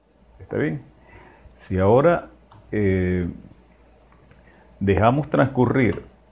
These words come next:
un intervalo de tiempo muy pequeño de t, entonces la partícula va a barrer un ángulo pequeño.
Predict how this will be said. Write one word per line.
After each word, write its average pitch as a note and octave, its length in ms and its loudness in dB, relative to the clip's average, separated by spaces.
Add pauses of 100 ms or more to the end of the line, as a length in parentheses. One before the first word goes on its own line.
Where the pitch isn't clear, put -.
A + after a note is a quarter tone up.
(180)
un D#3 260 0
intervalo A#2 640 2
de B2 100 2
tiempo C3 400 -4
muy B2 180 -2
pequeño G#2 640 -4
de G2 320 0
t, G#2+ 420 -2 (800)
entonces F2+ 460 -4
la F2+ 280 0
partícula D3 720 -4 (800)
va G2 460 -2 (200)
a A2 160 -2
barrer G#2+ 520 -2 (240)
un A2+ 160 -2
ángulo G2 280 0
pequeño. A#2 420 -4